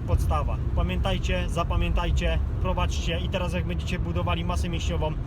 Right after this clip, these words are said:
wybierajcie węgle. Tłuszcze na przyzwoitym poziomie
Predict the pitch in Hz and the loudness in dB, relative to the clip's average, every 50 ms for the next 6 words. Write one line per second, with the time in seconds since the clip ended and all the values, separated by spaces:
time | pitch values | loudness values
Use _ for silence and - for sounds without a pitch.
0 | - - - 160 160 156 170 165 165 160 151 - 160 156 147 156 151 143 - - | -2 -2 0 0 0 0 0 0 0 0 0 -2 -2 -2 0 0 0 0 0 0
1 | - - - - - - - - - - - 196 185 - - - - 190 180 180 | 0 0 0 0 0 0 -2 -2 -2 -2 0 0 0 0 0 0 0 0 0 -2
2 | 180 - - - - - - - 165 185 190 - - 196 180 180 196 190 180 185 | -2 -2 -2 -2 -2 -2 0 0 0 0 0 0 0 0 0 0 0 0 0 -2
3 | 175 175 180 170 165 170 170 170 170 165 | -2 -2 0 0 0 2 2 2 2 2